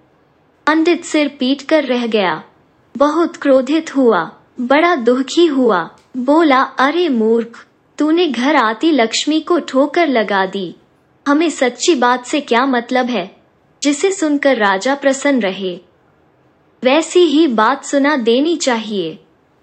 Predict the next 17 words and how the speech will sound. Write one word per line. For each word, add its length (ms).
हम 180
तो 180
व्यवसायी 680
हैं।" 360
लड़के 440
ने 180
जो 200
उत्तर 380
दिया 340
वो 220
मनन 360
करने 400
योग्य 460
है। 320
उसने 300
कहा, 420
"पिताजी, 680